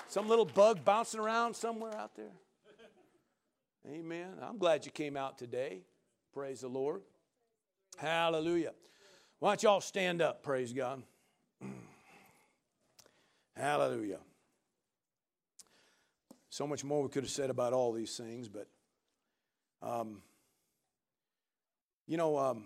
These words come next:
as you're standing up, um, thing that I'm reminded of is that really fear and, fear and faith really operate the same.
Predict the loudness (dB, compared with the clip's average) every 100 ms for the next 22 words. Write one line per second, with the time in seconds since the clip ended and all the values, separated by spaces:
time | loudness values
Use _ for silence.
0 | -12 -10 -8 -8 -8 -6 -6 -4 -4 -6
1 | _ _ _ _ _ -14 -10 -10 -10 -16
2 | _ _ _ _ _ _ _ _ _ _
3 | _ _ _ _ _ -8 -6 -4 -4 -6
4 | -6 -6 -4 -4 -6 -8 _ _ _ _
5 | _ _ _ -14 -8 -4 0 0 0 -4
6 | -2 -2 -4 -12 _ -14 -8 -2 -2 -2
7 | -6 0 0 -2 -10 -4 -2 0 2 0
8 | 0 -4 -4 -10 -10 -10 -12